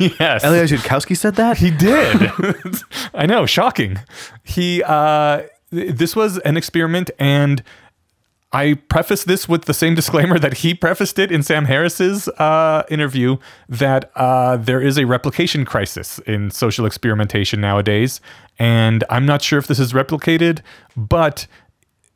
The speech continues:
Speaker 1: regardless of whether it has or not, it, um, applies to A I, even if it may not apply to real life. And Eliezer said that he is moderately confident that this one actually has been replicated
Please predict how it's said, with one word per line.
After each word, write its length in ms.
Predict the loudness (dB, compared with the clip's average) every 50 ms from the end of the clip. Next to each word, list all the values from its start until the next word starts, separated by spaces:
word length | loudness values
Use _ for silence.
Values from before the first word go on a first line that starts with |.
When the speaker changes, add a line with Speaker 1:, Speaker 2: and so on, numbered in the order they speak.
| _ _ _
Speaker 1:
regardless 500 | -4 -2 -2 0 0 0 0 0 0 -2
of 140 | -2 0 0
whether 160 | 0 2 2
it 80 | 0 -2
has 260 | -2 -2 -2 0 0
or 60 | 0
not, 300 | 0 0 0 -2 -4 -8 -14 _ _ _ _ _ _ -2
it, 260 | 0 0 0 -2 -8 -18 _ -2
um, 720 | 0 0 2 2 2 2 0 0 0 -2 -2 -2 -4 -4 -8 _ _ _ _ _ _ _ _ _ _ _ _ _ _
applies 720 | -4 -4 -2 -4 -2 0 0 0 0 0 0 -2 -4 -6 -8
to 380 | -8 -2 0 0 2 2 0 0 0
A 160 | 0 0 0 0
I, 460 | 0 0 2 2 2 2 0 0 -2 -2
even 200 | -2 -2 0 0
if 120 | 0 -2 -2
it 100 | -2 0
may 220 | 0 0 2 2
not 160 | 2 0 0
apply 240 | -2 -2 -2 -2 -2
to 140 | -2 -2 -2
real 200 | -2 0 0 0
life. 440 | 0 0 -2 -4 -6 -12 -18 -20 -20 _ _ _ _ _ _
And 180 | -2 -2 0 0
Eliezer 460 | 0 0 2 4 4 2 2 2 0
said 340 | 0 0 0 0 0 0 0
that 300 | 0 0 0 0 -2 -4
he 500 | -6 -4 -2 0 2 2 2 2 2 2
is 480 | 2 2 4 4 4 2 0 -2 -4 -2
moderately 720 | 0 2 2 4 4 4 4 4 4 4 2 2 0 -2
confident 440 | 0 0 -2 -2 -2 -2 -2 0 0
that 120 | -2 0
this 180 | 0 -2 -2 -2
one 120 | -4 -4
actually 320 | -2 -2 -2 -2 -2 -2 -2
has 180 | 0 0 -2
been 120 | -2 -2 -2
replicated 580 | -2 -2 -4 -4 -4 -2 0 0 -2 -2 -4